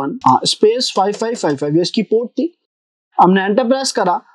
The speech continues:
और अब ये connect करने की कोशिश कर रहा है, तो ये कह रहा है अपने host और port के बीच में आपको colon mention करना है, तो हमने यहाँ पे colon लिख दिया, है ना? space की जगह colon मांग रहा था तो, अ, mention कर दिया और enter press करा।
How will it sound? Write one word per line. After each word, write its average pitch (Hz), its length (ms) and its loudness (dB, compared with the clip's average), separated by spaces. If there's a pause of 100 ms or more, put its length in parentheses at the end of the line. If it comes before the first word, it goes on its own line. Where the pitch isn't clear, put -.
(120)
और 175 80 2
अब 202 120 4
ये 214 40 2
connect 226 300 -2
करने 247 240 0
की 240 120 -2
कोशिश 226 380 -2
कर 214 160 -2
रहा 233 120 0
है, 247 60 -2
तो 269 80 0
ये 262 60 -2
कह 233 160 -2
रहा 247 140 -4
है 254 40 -6
अपने 254 200 0
host 220 400 2
और 254 80 2
port 226 320 -4
के 254 80 0
बीच 226 220 -2
में 247 60 0
आपको 247 180 -2
colon 220 280 0
mention 175 380 0
करना 147 220 -2
है, 151 60 -6
तो 165 80 -2
हमने 175 120 0
यहाँ 180 100 -4
पे 233 100 0
colon 175 320 0
लिख 135 120 -2
दिया, 135 220 -8 (180)
है 156 60 2
ना? 220 80 2
space 233 360 -2
की 262 80 0
जगह 226 200 -2
colon 214 300 -2
मांग 208 200 0
रहा 208 100 -2
था 208 120 -4
तो, 208 120 -2
अ, 165 160 -2
mention 170 340 2
कर 175 120 0
दिया 190 180 0
और 226 60 0
enter 170 200 0
press 131 240 -4
करा। - 260 -8